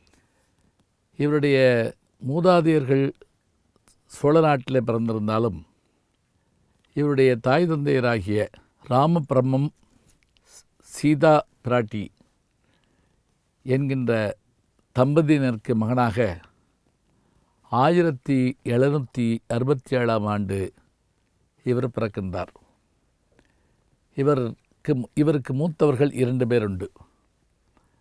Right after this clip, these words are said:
இவருடைய தந்தையார் பாரம்பரியமான சங்கீத குடும்பத்தை சார்ந்தவராதலால்,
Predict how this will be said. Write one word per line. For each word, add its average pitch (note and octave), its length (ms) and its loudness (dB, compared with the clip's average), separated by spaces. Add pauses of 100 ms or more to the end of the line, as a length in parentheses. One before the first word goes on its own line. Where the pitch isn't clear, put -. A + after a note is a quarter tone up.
(580)
இவருடைய C#3+ 400 2
தந்தையார் C3+ 640 0 (240)
பாரம்பரியமான C#3 880 2
சங்கீத C#3 420 -2
குடும்பத்தை A#2+ 460 -6 (100)
சார்ந்தவராதலால், G#2 760 -4